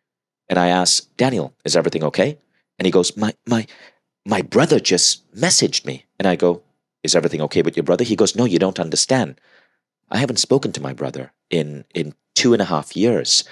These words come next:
We rarely talk." So Daniel was fifty. And he told me that when he was ten years old, his brother had sexually assaulted him. And it fucked him up. For decades, he couldn't have a normal,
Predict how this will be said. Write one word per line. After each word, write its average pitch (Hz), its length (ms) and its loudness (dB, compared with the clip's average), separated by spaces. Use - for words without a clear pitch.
We 101 160 4
rarely 101 540 4
talk." - 500 -2
So - 140 0
Daniel 107 300 0
was 80 180 0
fifty. - 360 -8
And 82 120 -4
he 101 60 0
told 117 340 0
me 73 160 -4
that 71 260 -2
when 82 100 -6
he 78 80 -6
was 78 140 -2
ten 104 220 -2
years 95 240 0
old, 64 280 -2
his - 200 2
brother 87 320 2
had 85 140 -2
sexually 76 600 -2
assaulted - 460 -2
him. 62 180 -14
And - 100 -2
it - 100 -4
fucked - 460 -8
him 80 320 -8
up. - 200 -12
For 87 160 2
decades, - 840 -2
he - 160 -4
couldn't 98 280 0
have 85 200 0
a 82 40 -4
normal, 71 580 -6